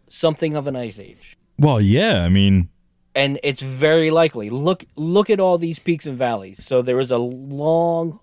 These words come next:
Speaker 1: fucking period of time. It was super hot from the fifteen fifty B,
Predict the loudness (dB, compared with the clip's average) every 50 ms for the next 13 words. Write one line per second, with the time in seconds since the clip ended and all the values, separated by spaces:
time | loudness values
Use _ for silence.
0 | _ _ _ -20 -20 -20 -20 -20 -18 -12 -8 -8 -8 -6 -4 -4 -4 -4 -6 -6
1 | -2 0 2 2 2 2 0 0 -2 -4 -6 -6 -4 -4 -2 -2 -2 -4 -6 -8
2 | _ _ _ _ _ _ -6 -2 0 0 0 0 -2 -4 -4 -4 -4 -4 -2 -2
3 | -2 -2 -2 -2 -2 -2 -2 0 0 0 0 0 -2 -6 _ _ _ _ _ _
4 | _ _ _ _ _ -12 -4 0 0 2 2 2 0 -2 -6 -8 -10 -16 _ _
5 | _ _ _ _ _ -4 0 2 2 4 4 2 0 -4 _ _ -20 -20 -20 -20
6 | _ _ _ _ -4 0 0 0 0 0 -2 -2 0 0 -2 -4 -2 -2 -2 -2
7 | -2 -4 -8 -8 -8 -6 -8 -10 -10 -8 -8 -6 -8 -8 -10